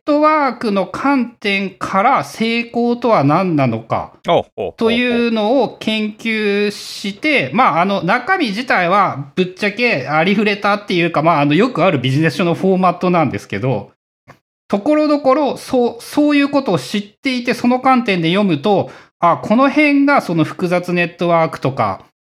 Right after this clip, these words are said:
Speaker 1: そういうところから来ていることなんだなっていうのがわかる感じ。
Speaker 2: なるほど。
Speaker 1: で、えっと、文庫化もされてるんで、割と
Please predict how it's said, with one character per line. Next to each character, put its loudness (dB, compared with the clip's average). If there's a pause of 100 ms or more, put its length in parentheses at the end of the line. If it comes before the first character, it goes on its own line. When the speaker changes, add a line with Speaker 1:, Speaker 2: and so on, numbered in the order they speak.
(100)
Speaker 1:
そ 0
う 2
い 0
う 0
と 0
こ -2
ろ 0 (380)
か -2
ら 0
来 -16
て 0
い 0
る -4
こ -4
と 0
な 2
ん 0
だ 0
な 2
っ -10
て -4
い 2
う 2
の 2
が -4 (380)
わ 0
か 2
る -8
感 -2
じ。 -10 (560)
Speaker 2:
な -8
る -10
ほ -18
ど。 -20 (560)
Speaker 1:
で、 -2
え 0
っ -4
と、 -2
文 0
庫 2
化 2
も 0
さ 0
れ -2
て -2
る 0
ん 0
で、 -2
割 -2
と -8